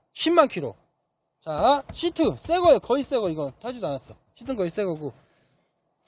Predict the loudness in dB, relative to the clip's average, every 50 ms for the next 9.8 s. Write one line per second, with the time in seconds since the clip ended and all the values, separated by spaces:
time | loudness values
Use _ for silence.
0 | _ _ _ 0 2 2 4 4 2 0 -2 -10 -16 -16 _ _ _ -20 -20 -20
1 | -20 -20 _ _ _ _ -10 -6 -4 -4 0 0 0 -2 -2 -6 -8 -6 -6 -8
2 | -8 -8 -10 -6 -4 -6 -6 -6 -8 -12 -10 -8 -4 -2 -2 -2 -2 -6 _ _
3 | _ _ _ _ _ _ _ _ _ _ _ _ _ _ _ _ _ _ _ _
4 | -20 _ _ _ _ _ _ -20 -20 -20 -20 -18 -18 -14 -6 -2 4 4 6 6
5 | 6 4 6 6 4 6 6 6 6 6 4 4 2 2 0 -2 -8 -8 -10 -6
6 | -4 -2 -2 -2 -2 -4 -10 -20 -20 _ -10 -8 -6 -6 -6 -8 -12 -14 -16 -16
7 | -18 -18 -16 -16 -16 -16 -20 -18 -18 -18 -18 -18 -20 -8 -4 2 4 4 4 6
8 | 6 6 4 4 2 -6 -6 -8 -6 -2 -2 -2 -2 -2 -6 -16 -20 _ _ -20
9 | -20 -20 -20 -18 -12 -10 -2 0 2 2 2 2 0 0 0